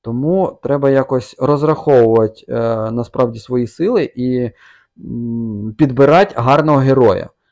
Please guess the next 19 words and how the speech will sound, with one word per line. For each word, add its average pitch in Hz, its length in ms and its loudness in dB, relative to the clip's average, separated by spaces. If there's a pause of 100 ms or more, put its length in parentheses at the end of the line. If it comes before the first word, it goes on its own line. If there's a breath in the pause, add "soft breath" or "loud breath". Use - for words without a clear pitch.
Я 127 100 2
вам 151 80 2
хочу 151 240 -6
сказати, 180 300 -4
що - 380 -2
ось 127 220 -2
на 131 140 -2
цій 139 240 -4
місії, 139 480 -4
мені 127 280 0
здається, 107 420 -4
моя 107 280 -4
думка, 147 420 -8 (280 soft breath)
що - 260 -4
Елора, 123 840 2
ну, 127 340 0
якщо 127 440 -4
не 127 280 -2
ідеально, 143 800 -2